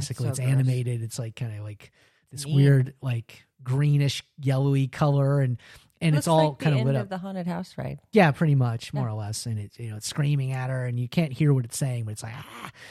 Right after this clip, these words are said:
Speaker 1: So she's like, she's like, "Well, it's a ghost jar." And
Speaker 2: Mm-hmm.
Speaker 1: obviously that's, she's like, "Where did you get that? 'Cause that's a," that's a, a real ghost that's
Speaker 2: Yeah.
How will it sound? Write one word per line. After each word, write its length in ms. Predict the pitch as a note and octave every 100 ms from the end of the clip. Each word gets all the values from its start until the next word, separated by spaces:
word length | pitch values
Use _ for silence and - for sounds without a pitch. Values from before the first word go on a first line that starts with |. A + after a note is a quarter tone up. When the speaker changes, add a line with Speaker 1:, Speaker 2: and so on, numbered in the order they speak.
| -
Speaker 1:
So 240 | - F3 D#3
she's 240 | - C#3+
like, 420 | D3+ D3 C#3 - - _ _ _
she's 140 | D#3 C#3+
like, 160 | C3+
"Well, 100 | C3+ C3+
it's 120 | -
a 40 |
ghost 380 | A#2 D3 D#3+ -
jar." 500 | A#2+ G2+ G2+ B2+ C3 _
And 120 | B2+ B2
Speaker 2:
Mm-hmm. 80 | A#2+
Speaker 1:
obviously 380 | A#2+ - B2+ A#2+
that's, 200 | B2+ C3 A2+
she's 160 | C3 A#2
like, 80 |
"Where 140 | A#2 G3+
did 160 | A3
you 80 | A#2+
get 220 | C#3+ -
that? 180 | G#2 G#2
'Cause 120 | -
that's 220 | A#2+ D3+ -
a," 220 | A2 G#2+ _ _ _ _ _
that's 200 | C#3+ -
a, 140 | C3+ B2
a 80 | C3
real 260 | B2 E3+ B2
ghost 420 | D3 D3+ A#2 -
that's 180 | A#2+
Speaker 2:
Yeah. 80 | G#3